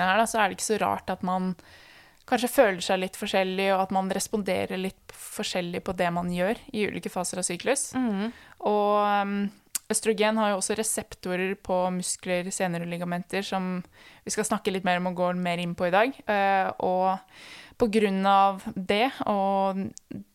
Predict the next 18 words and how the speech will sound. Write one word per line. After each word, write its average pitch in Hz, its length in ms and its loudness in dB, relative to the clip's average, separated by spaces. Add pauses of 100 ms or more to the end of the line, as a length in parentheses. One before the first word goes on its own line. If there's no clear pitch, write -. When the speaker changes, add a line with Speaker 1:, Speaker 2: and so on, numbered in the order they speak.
(140)
Speaker 1:
at 208 120 0
styrketrening 190 640 0
da 202 140 4
påvirker 175 480 0
både 185 180 2
muskler, 180 300 -6
sener 175 300 -4
og 175 40 -8
ligamenter, 180 540 -2
så - 180 -6
kan 180 360 -2
det 202 100 -2
være 190 240 4
at - 80 -16
man 190 100 0
føler 185 460 -2
seg 185 260 0
litt, - 460 -10